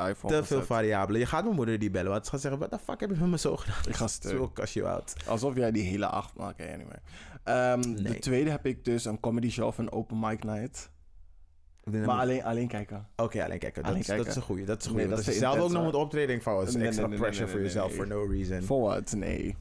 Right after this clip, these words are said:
Speaker 2: Ja.
Speaker 1: Ehm, een museum had ik dus er ook op staan. Ik had rolschaatsdisco of schaatsen.
Speaker 2: Oh, dat is wel leuk.
Speaker 1: Ja.
Speaker 2: En dat duurt ook niet zo lang.
Speaker 1: Nee, precies.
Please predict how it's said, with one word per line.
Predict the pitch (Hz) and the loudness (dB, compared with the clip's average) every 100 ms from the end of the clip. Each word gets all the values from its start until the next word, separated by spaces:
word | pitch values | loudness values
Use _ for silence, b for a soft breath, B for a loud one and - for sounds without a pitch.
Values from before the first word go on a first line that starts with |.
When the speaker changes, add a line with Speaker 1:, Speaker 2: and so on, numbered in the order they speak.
| - | -6
Speaker 2:
Ja. | - 85 107 - - B B B 196 B B | -4 -4 -4 -8 -10 B B B -14 B B
Speaker 1:
Ehm, | - 120 123 120 120 117 - - | 0 4 6 6 4 2 -4 -2
een | 117 | 2
museum | 113 135 127 | 4 4 2
had | 143 | 2
ik | 123 | 0
dus | 117 120 | -2 0
er | 113 | 2
ook | 107 | 2
op | 131 - | 0 0
staan. | 135 151 - | 0 0 -2
Ik | 123 | -2
had | 156 131 | 0 0
rolschaatsdisco | 113 135 - 131 - 131 135 139 | 2 2 0 -2 0 -2 0 0
of | 139 110 | 2 2
schaatsen. | - - 110 - 160 - | 0 -2 -2 -4 -10 -6
Speaker 2:
Oh, | - | -2
dat | 110 | 0
is | - | 0
wel | 76 | -4
leuk. | - - b b b | -6 -12 b b b
Speaker 1:
Ja. | - 123 117 92 85 - - - | -4 -2 0 -2 -4 -6 -10 -8
Speaker 2:
En | - | -2
dat | 107 | 0
duurt | 98 104 | 2 0
ook | 95 | 0
niet | 92 | -2
zo | 90 | -2
lang. | 78 - 107 | -2 -4 -8
Speaker 1:
Nee, | - 120 113 107 98 | -4 -2 0 2 0
precies. | - 107 - 98 92 92 - | -4 -6 -6 -4 -6 -6 -12